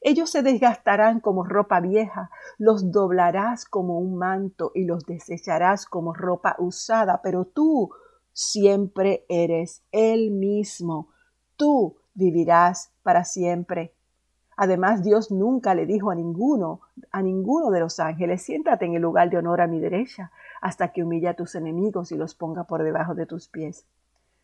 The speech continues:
Por lo tanto, los ángeles solamente son sirvientes, espíritus enviados para cuidar a quienes heredarán la salvación. Este es el primer capítulo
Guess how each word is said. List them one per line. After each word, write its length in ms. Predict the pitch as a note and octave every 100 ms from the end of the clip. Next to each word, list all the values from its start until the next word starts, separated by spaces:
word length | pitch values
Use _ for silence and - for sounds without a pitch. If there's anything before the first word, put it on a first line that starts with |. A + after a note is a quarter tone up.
| _ _
Por 140 | C4+
lo 160 | B3 A3+
tanto, 640 | B3+ C#4+ D4 C#4+ C#4 C#4 _ _ -
los 260 | F#3+ F#3+ -
ángeles 680 | G#3+ A#3 A3+ A#3+ A#3 A3+
solamente 720 | - - G3 F#3+ F#3 F3+ G3
son 260 | F#3 E3+ E3+
sirvientes, 1120 | - E3+ E3+ D#3+ F3+ G3 G#3 G#3+ A3 G#3+ -
espíritus 920 | - E3 - - G#3 G#3 G#3 G#3 G3+ -
enviados 920 | F3 E3 E3 E3+ G#3 C4+ F#3 D#3+ - _ - _
para 280 | F3 D#3+ -
cuidar 600 | F3+ E3+ D#3 D#3+ D#3+ F3 - - -
a 180 | F3+
quienes 560 | - E3+ E3 D#3+ E3 - -
heredarán 840 | F3 E3 D#3 D3+ D3+ D3 D3 D#3 _
la 300 | F#3+ D#3+ D3+
salvación. 840 | - - C#3+ E3+ D#3 - - - F3 _ _ _ _ _ _ _ _ _ _ _ -
Este 480 | F3 _ E3 D#3+
es 140 | D#3+ -
el 140 | D#3
primer 420 | - E3 D#3 E3+
capítulo 640 | - D#3+ A#3 A#3+ G#3 G3